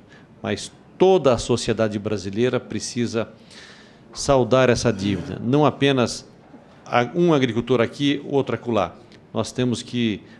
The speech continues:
fazer isso de forma justa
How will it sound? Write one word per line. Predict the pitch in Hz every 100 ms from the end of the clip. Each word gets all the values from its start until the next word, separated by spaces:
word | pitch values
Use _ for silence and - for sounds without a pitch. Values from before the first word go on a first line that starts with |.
| -
fazer | - 120 101 120 117
isso | 139 - 131 - - - _ _ _ - - - - -
de | 117
forma | 110 147 147 - - - -
justa | 139 185 147 -